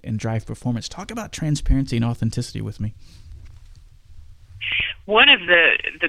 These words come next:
Speaker 2: biggest mistakes I see leaders make at all levels is feeling that they have to withhold information. And I think different people do it for different reasons. They're busy. They don't have time. They don't want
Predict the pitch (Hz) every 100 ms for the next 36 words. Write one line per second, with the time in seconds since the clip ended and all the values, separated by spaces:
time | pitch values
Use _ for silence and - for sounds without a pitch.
0 | - 208 247 285 - - 190 170 - 170
1 | - - - 160 165 - 180 170 156 151
2 | 151 151 139 123 - - 151 156 170 170
3 | 156 131 127 143 - - 160 147 143 -
4 | - - 226 240 220 185 160 - 160 160
5 | - 165 156 - - 165 156 147 147 -
6 | - 170 165 156 147 151 135 - - -
7 | - - - - - 190 208 320 247 240
8 | 214 - 190 170 170 156 - 151 - -
9 | - 135 - - - 170 170 190 160 139
10 | 123 143 156 147 - - 156 135 107 -
11 | - - - 175 180 - 175